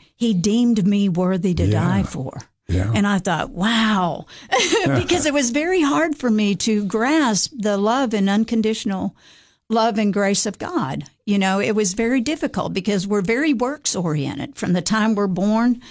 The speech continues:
Speaker 1: you know, till the time we, <laughs> you know, it's, um, promotion or demotion based on performance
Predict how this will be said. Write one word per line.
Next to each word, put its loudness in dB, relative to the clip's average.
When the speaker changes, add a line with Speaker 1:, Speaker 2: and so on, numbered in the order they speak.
Speaker 1:
you 0
know, 0
till -2
the -2
time 0
we, 0
<laughs> 2
you 0
know, 2
it's, 0
um, 0
promotion 2
or 0
demotion 0
based 0
on 2
performance -6